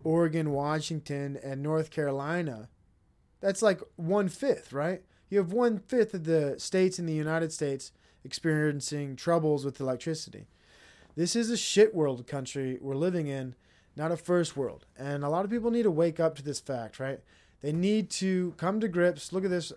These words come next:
article. Oh, let me scroll up so we can all read the headline.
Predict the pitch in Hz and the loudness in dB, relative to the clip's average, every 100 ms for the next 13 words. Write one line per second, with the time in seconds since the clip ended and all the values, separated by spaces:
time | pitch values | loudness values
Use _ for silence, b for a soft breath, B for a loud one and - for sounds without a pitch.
0 | - 151 156 156 147 135 - - 151 - | -4 -4 -2 -4 -6 -10 -18 -12 -12 -12
1 | _ _ _ 120 139 135 - - 113 135 | _ _ _ -14 -12 -10 -12 -12 -8 -4
2 | 151 139 135 - 127 123 113 123 139 139 | -4 -4 -6 -10 -12 -10 -10 -10 -8 -8
3 | 139 123 117 113 | -8 -10 -10 -14